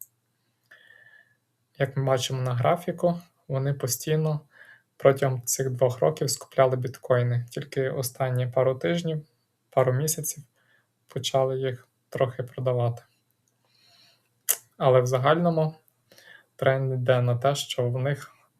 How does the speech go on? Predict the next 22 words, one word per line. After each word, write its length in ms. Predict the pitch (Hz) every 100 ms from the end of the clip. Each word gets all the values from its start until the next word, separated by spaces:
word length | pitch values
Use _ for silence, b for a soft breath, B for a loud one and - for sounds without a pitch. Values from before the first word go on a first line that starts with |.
| -
з 140 | -
кожним 500 | - 135 123 117 123
роком, 440 | 139 160 156 143
з 80 | -
кожним 360 | - 127 123 120
місяцем 480 | 151 - 135 135 123
збільшується 640 | 123 135 - 131 117 120
кількість 360 | 135 131 127
біткоїнів. 560 | 123 120 - 123 123 127
Зараз 380 | 123 139 - -
в 20 |
них 220 | 131 -
є 60 | 120
півтора 340 | 123 - 131
мільйона 340 | 127 123 123 123
біткоїнів. 580 | 123 - - 120 120 120 - _ b b b b b b b b _ _ _
Тобто 300 | 143 127 -
з 80 | -
тих 220 | 135 127
бірж 460 | 131 180 - - - b b _ - _ _
частина 480 | - 131 - 139 135
біткоїнів 720 | 127 123 - 143 156 143 -